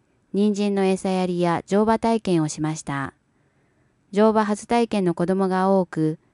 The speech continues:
みんな満足した表情でした。夏休みの良い思い出になりました。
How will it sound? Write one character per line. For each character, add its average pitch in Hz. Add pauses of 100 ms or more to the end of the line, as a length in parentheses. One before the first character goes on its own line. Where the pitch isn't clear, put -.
(120)
み 196
ん 202
な 190
満 226
足 208
し 180
た 160
表 175
情 185
で 160
し -
た。 135 (1000)
夏 202
休 220
み 196
の 180
良 208
い 190
思 170
い 190
出 185
に 180
な 165
り 165
ま 165
し -
た。 143